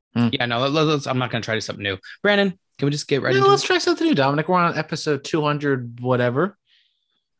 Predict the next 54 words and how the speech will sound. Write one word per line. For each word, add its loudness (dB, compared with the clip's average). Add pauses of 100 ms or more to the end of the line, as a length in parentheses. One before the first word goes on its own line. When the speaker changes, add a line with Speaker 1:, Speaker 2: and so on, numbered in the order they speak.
Speaker 1:
Let's, -16
let's, -6
you 0
know, 2
spice 0
things -4
up -4
a -2
little -6
bit. -6
What 4
were 6
you 4
gonna 0
do? -6 (160)
We're 0
on 2
episode 0
two 2
hundred 2
and -2
five. -6 (560)
Shout -8
out -8
to -12
two -4
oh -4
five. -2
Speaker 2:
Ooh, -2
nope, -2
we -8
gotta -2
wait 0
till -4
three 0
hundred. -4 (720)
Speaker 1:
Okay, -12 (200)
okay. -14
So -6
in -6
two 2
years, 2 (420)
then 2
Dominic 0
will -12
finally -4
do 0
whatever -2
he -4
was -4
gonna -6
do -6
right -6
now. -10